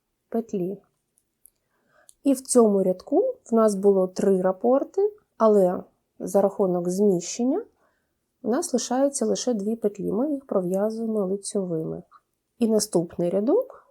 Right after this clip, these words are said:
знов-таки, всі петлі виворітні або лицьові, залежить від того, в'яжете ви по колу або поворотними рядками. Ось що виходить,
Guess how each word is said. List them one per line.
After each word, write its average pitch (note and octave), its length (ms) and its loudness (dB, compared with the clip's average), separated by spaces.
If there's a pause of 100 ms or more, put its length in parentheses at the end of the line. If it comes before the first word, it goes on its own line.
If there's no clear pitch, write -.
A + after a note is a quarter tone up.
знов-таки, A3+ 880 -4 (720)
всі - 300 0
петлі F#3 460 0
виворітні E4+ 840 -2 (960)
або F#3+ 560 -2 (580)
лицьові, G#3+ 640 -4
залежить G#3 520 -2
від G#3 100 -14
того, C#4 300 0
в'яжете F#3 500 -2
ви E3+ 120 -4
по F3 160 -4
колу D4 540 -2
або G3+ 440 -4 (180)
поворотними G3+ 760 -2
рядками. F3+ 600 -8 (840)
Ось A3+ 240 4
що - 280 0
виходить, F3+ 800 -4